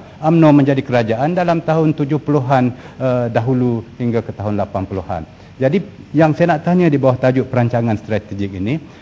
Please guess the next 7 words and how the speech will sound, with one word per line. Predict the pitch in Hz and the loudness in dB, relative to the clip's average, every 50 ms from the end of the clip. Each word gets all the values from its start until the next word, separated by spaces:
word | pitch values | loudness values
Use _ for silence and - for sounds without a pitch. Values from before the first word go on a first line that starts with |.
| - - | -12 -8
adakah | - 143 175 175 175 202 190 160 | -4 -2 -2 0 2 2 2 2
miti, | 151 151 156 151 151 - - 170 170 170 165 156 147 | 2 2 0 0 -2 -4 -6 -4 -2 -2 -2 -2 -2
eh, | 131 143 143 139 143 | -2 -4 -4 -4 -2
tidak | 170 160 180 - | 0 0 0 2
memikirkan | - 165 170 175 170 170 175 180 170 156 170 175 156 147 127 | 2 2 2 2 2 2 2 0 0 0 2 2 0 2 2
hal | 143 143 135 | 0 0 0
ini? | 139 131 120 113 90 80 - - - | 2 2 2 0 0 -2 -8 -16 -20